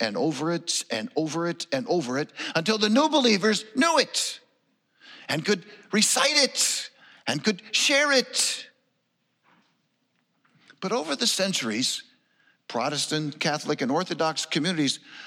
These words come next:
also began to recognize the importance of training people to live like Jesus. Just knowing, just having the information wasn't enough.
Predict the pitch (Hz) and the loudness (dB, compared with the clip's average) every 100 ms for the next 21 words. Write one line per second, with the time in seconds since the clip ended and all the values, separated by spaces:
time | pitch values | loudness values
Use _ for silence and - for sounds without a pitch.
0 | - 185 262 285 262 233 196 202 202 180 | -6 -2 0 0 2 0 2 2 2 0
1 | 196 214 190 185 175 175 180 180 170 - | 2 0 0 2 2 2 2 0 0 0
2 | 214 233 196 190 160 170 143 - 240 277 | 2 2 2 0 0 -2 -4 -4 0 0
3 | 311 285 180 - 170 135 143 147 156 160 | 2 2 0 2 2 2 -2 -2 0 0
4 | 135 147 135 139 147 104 98 - - - | 0 0 0 -2 -2 -2 -2 -4 -6 -12
5 | - _ _ _ _ _ _ _ _ _ | -20 _ _ _ _ _ _ _ _ _
6 | _ _ _ _ _ _ - - - _ | _ _ _ _ _ _ -20 -20 -20 _
7 | _ _ - 247 247 - 185 202 269 254 | _ _ -4 -2 -2 -2 0 0 0 0
8 | 123 107 131 214 - _ _ - 233 - | 0 0 -2 -4 -8 _ _ -2 0 2
9 | 254 240 220 208 - 226 226 202 190 202 | 2 4 4 2 4 2 2 0 0 2
10 | 262 294 - 139 120 170 - - 143 147 | 2 2 0 0 0 -2 -4 -8 -2 0
11 | 208 247 233 - 240 269 214 - - - | 0 0 -2 0 0 0 -2 -4 -8 -8
12 | - - | -8 -10